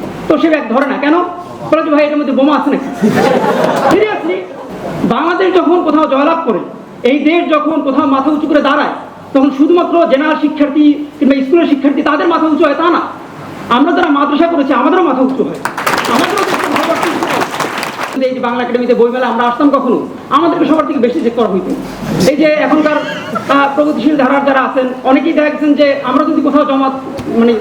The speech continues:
একটু জমায়েত হইতাম, তারা ফোন করে পুলিশকে বলে দিতেন যে, "না, এদেরকে ধরে নিয়ে যাও।" আমাদের বন্ধুদের মধ্যে অনেকে শুধু এইভাবেই তারা অ্যারেস্ট হয়েছে। আমি এখানে মুখস্থ বলে অন্তত একশো জনের নাম বলতে পারবো, যারা শুধু মাদ্রাসা করে পৃথিবীর বিভিন্ন নামজাদা ইউনিভার্সিটিতে তারা সেখানে ভর্তি হয়েছেন,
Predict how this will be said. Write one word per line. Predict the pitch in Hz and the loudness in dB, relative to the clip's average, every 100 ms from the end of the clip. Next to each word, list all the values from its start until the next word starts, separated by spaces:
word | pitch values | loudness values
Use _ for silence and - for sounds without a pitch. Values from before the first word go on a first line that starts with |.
| - - | -2 -2
একটু | 277 | 2
জমায়েত | 247 269 269 | 2 2 0
হইতাম, | 247 262 247 302 - | 0 0 -2 -4 -4
তারা | 320 | -2
ফোন | 294 302 | 0 2
করে | 294 294 | 2 2
পুলিশকে | 302 269 262 | 2 2 2
বলে | 240 220 | 2 0
দিতেন | 254 247 | 0 -2
যে, | 302 | 0
"না, | 294 | 0
এদেরকে | 247 254 233 190 | 2 0 0 0
ধরে | 214 | 2
নিয়ে | 226 | 2
যাও।" | - - 254 240 - | 0 -4 -8 -4 0
আমাদের | 269 359 | 0 2
বন্ধুদের | 311 311 294 339 330 | 2 4 4 4 2
মধ্যে | 285 285 320 349 - - 262 | 2 2 2 0 -6 -6 0
অনেকে | 262 339 359 302 262 | 2 2 2 0 2
শুধু | 339 349 | 2 4
এইভাবেই | 302 311 269 349 | 2 2 2 0
তারা | 330 254 | 0 0
অ্যারেস্ট | 220 - | 0 -4
হয়েছে। | 170 - - - - - - | -10 -12 -14 -16 -16 -18 -10
আমি | - 269 370 | -4 -2 0
এখানে | 320 359 | 0 2
মুখস্থ | 330 311 359 | 2 2 2
বলে | 339 339 | 2 2
অন্তত | 294 339 | 0 0
একশো | 294 277 - 349 | 0 0 -2 0
জনের | 381 359 | 4 4
নাম | 339 320 | 4 4
বলতে | 294 | 2
পারবো, | 226 226 302 | 2 0 0
যারা | 277 269 - | 0 0 2
শুধু | 302 392 | 2 4
মাদ্রাসা | 339 311 294 302 | 2 0 0 0
করে | 294 185 - - - - - | 2 0 -4 -12 -14 -4 0
পৃথিবীর | 311 359 240 | 2 2 2
বিভিন্ন | 269 269 381 381 370 392 214 226 | 4 4 2 2 0 0 0 0
নামজাদা | 285 330 311 311 320 | 2 2 0 0 2
ইউনিভার্সিটিতে | 294 294 262 233 320 | 2 2 0 0 -2
তারা | 294 247 | 0 -2
সেখানে | 254 254 | 0 0
ভর্তি | 196 233 294 | 2 2 4
হয়েছেন, | 262 277 | 4 2